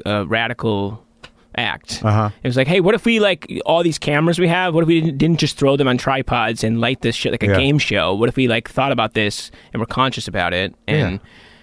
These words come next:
Speaker 1: you know, and people like, um, you know, I mean, I don't know,
Speaker 2: Yeah.
Speaker 1: I don't know, but, like, so, someone like Bo Burnham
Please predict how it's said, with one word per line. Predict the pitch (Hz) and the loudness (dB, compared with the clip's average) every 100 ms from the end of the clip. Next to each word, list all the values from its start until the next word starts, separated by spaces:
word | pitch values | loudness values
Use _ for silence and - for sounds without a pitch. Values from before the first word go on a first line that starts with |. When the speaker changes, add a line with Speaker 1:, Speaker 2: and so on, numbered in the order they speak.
| - | -4
Speaker 1:
you | 262 | 0
know, | 123 139 | 2 2
and | 139 | 2
people | - 160 170 | 2 2 2
like, | 151 151 151 143 147 | 2 4 2 0 0
um, | 143 143 139 135 139 - - - - - - - - - - - - - - - - - - - | 2 2 2 -2 -4 -12 -14 -10 -6 -6 -6 -10 -14 -16 -16 -18 -18 -18 -20 -20 -20 -20 -20 -12
you | - | -6
know, | 110 85 | -4 -4
I | 107 | -2
mean, | 113 | 0
I | |
don't | 120 | 0
know, | 117 | 0
Speaker 2:
Yeah. | 92 127 | 0 0
Speaker 1:
I | |
don't | 127 | 0
know, | 117 | 0
but, | 131 135 | -2 0
like, | 135 | 0
so, | - 131 | 0 -4
someone | - 156 147 | -4 -2 0
like | 127 | -2
Bo | 110 123 | 0 0
Burnham | 113 117 131 82 60 101 | 2 2 2 -2 -6 -12